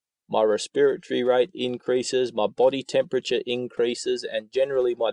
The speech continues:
deep sleep decreases. So that meal timing is a big one.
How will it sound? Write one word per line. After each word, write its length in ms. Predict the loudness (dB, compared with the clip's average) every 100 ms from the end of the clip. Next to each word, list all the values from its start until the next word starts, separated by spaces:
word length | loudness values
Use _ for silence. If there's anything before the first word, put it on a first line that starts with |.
| -2
deep 240 | -4 -4
sleep 340 | -8 -2 -2 -2 _
decreases. 840 | -4 -4 -2 -2 0 -2 -4 -4 -18 _ _ _ _ _
So 340 | 2 6 6 6
that 220 | 2 2
meal 320 | 0 0 2
timing 540 | 2 2 2 0 -4 -4
is 140 | -2
a 60 | -2
big 280 | -2 -2
one. 360 | 0 0 -2